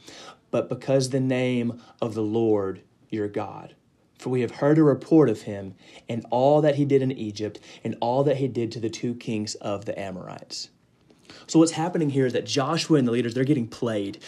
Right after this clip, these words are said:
Like, these people, they're like, "Hey, listen, there's no way we're gonna be able to beat these people in battle.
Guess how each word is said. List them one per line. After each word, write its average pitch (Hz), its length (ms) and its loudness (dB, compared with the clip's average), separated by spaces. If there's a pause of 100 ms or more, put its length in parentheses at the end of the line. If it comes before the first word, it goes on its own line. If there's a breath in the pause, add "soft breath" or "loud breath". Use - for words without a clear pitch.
(140 loud breath)
Like, 110 120 -4
these 135 140 4
people, 151 180 6
they're 123 100 2
like, 107 100 -2
"Hey, 123 120 2
listen, 117 220 -2
there's 117 160 -4
no 120 160 2
way 131 80 4
we're 127 100 0
gonna 120 120 0
be 120 60 2
able 110 100 -2
to - 20 -12
beat 120 140 -2
these 123 100 -2
people 117 240 -2
in 104 80 -4
battle. 123 480 0